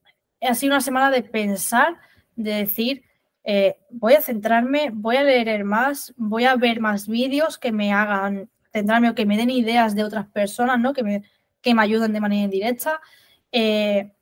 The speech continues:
si un momento no, o sea, porque yo antes me obligaba a, "Tengo que trabajar, tengo que trabajar, tengo que trabajar, tengo que buscar esto, tengo que buscar lo otro". No, pero si estoy agobiada, prefiero no hacerlo y, mm, levantarme, salirme a la, a mi patio con mis perros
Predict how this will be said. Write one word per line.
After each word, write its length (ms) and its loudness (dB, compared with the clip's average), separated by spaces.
si 380 0
un 220 2
momento 500 0
no, 340 0
o 40 -14
sea, 260 -4
porque 160 4
yo 60 0
antes 160 2
me 100 6
obligaba 680 2
a, 120 -8
"Tengo 120 -2
que 40 -12
trabajar, 280 2
tengo 120 -2
que 60 -4
trabajar, 260 0
tengo 120 -2
que 40 -4
trabajar, 300 0
tengo 160 -2
que 80 2
buscar 260 2
esto, 160 -4
tengo 180 0
que 60 2
buscar 240 0
lo 60 0
otro". 120 -12
No, 280 4
pero 140 -4
si 120 -2
estoy 180 2
agobiada, 520 2
prefiero 480 -4
no 120 -2
hacerlo 540 -4
y, 280 2
mm, 540 0
levantarme, 960 2
salirme 280 -2
a 40 0
la, 320 -2
a 40 -2
mi 160 -4
patio 380 -2
con 720 0
mis 140 -6
perros 640 4